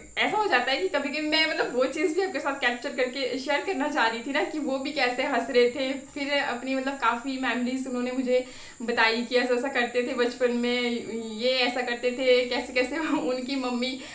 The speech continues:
उनके पीछे दौड़ी रहती थी। वो जो scooter दिखा रहे थे ना, तो उसकी तो मतलब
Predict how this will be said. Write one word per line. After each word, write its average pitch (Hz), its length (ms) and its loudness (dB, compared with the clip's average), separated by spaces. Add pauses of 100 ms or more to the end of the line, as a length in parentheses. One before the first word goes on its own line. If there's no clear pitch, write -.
(140)
उनके 262 200 -2
पीछे 254 340 -2
दौड़ी 247 280 4
रहती 247 320 0
थी। 269 340 -2
वो 233 300 -2
जो 254 120 -2
scooter 269 420 2
दिखा 269 280 2
रहे 240 160 2
थे 302 60 0
ना, 277 100 2
तो 285 120 -4
उसकी 247 340 -4
तो 294 100 -2
मतलब 277 300 0